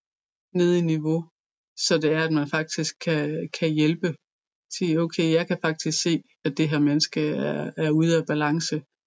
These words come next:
Jeg behøver bare at være i nærheden og lige sige hej, eller kigge op, eller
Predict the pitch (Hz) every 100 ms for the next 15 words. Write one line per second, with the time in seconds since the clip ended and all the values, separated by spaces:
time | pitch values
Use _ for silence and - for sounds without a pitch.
0 | _ _ _ _ _ _ _ - 165 160
1 | 160 165 165 139 151 156 156 151 151 151
2 | 151 160 156 147 143 156 165 - 165 143
3 | 185 165 180 165 147 139 - 175 160 160
4 | 160 - 170 151 147 143